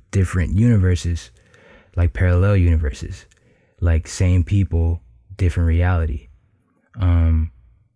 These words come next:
so there's two, two different places that you may end up in my, like, hypotheses and theories, um, in a different realm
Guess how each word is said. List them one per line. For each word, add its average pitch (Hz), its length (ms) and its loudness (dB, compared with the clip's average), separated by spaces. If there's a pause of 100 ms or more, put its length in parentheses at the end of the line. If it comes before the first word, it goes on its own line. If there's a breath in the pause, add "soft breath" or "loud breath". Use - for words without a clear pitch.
(320)
so 101 260 -2
there's 95 220 2
two, 120 400 2 (100)
two 120 200 2
different 104 460 -2
places 87 600 -2 (160)
that 90 200 -2
you 92 140 2
may 85 220 0
end 82 220 0
up 87 320 -2 (140)
in 87 140 0
my, 85 480 0 (200)
like, 82 300 -4 (880 loud breath)
hypotheses 85 1200 -2
and 82 240 -2
theories, 80 680 0 (160)
um, 80 480 0 (1900 soft breath)
in 92 80 0
a 92 60 2
different 90 340 2
realm 110 440 2